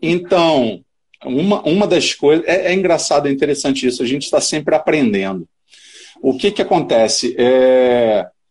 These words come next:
durante muito tempo, eu levei o canal como a segunda coisa a se fazer. Sempre foi meu plano B. Ainda é um pouco meu plano B.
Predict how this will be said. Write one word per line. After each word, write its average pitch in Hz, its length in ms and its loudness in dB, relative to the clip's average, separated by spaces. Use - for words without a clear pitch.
durante 156 480 0
muito 185 440 0
tempo, 151 680 -4
eu 135 600 4
levei 135 520 2
o 160 80 2
canal 139 520 2
como 143 920 4
a 139 60 4
segunda 143 500 -2
coisa 147 360 0
a - 20 -4
se - 140 -6
fazer. 98 440 -2
Sempre 170 520 -2
foi 131 280 -2
meu 135 180 0
plano 127 340 -2
B. 92 260 -4
Ainda 196 500 2
é 131 320 0
um 117 160 -12
pouco 131 380 0
meu 117 160 -2
plano 117 280 -4
B. 90 260 -4